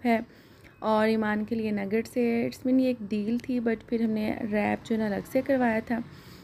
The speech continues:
और उसके बाद फिर जी मूड था उनका आइसक्रीम खाने का, लेकिन फिर कहते नहीं चलते हैं,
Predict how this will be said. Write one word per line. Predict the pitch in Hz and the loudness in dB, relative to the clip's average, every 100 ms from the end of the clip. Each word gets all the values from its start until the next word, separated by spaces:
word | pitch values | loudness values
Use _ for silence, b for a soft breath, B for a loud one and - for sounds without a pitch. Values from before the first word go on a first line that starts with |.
| B - | B -8
और | - 220 220 | 2 4 4
उसके | 226 - 247 | 2 2 0
बाद | 226 220 | 2 0
फिर | 220 247 233 | 0 0 0
जी | 233 233 233 | 2 4 6
मूड | 233 220 240 | 6 6 4
था | - 226 214 | 2 -4 0
उनका | 240 240 - | 2 2 -2
आइसक्रीम | 214 196 - 254 | -4 -4 -2 -4
खाने | 254 254 233 | -2 -2 0
का, | 226 | 0
लेकिन | 220 226 226 | -2 -4 -2
फिर | 233 233 | -2 -4
कहते | 214 226 | -6 -4
नहीं | 214 220 | -2 -2
चलते | 220 196 180 - | -4 -8 -8 -4
हैं, | 107 | -2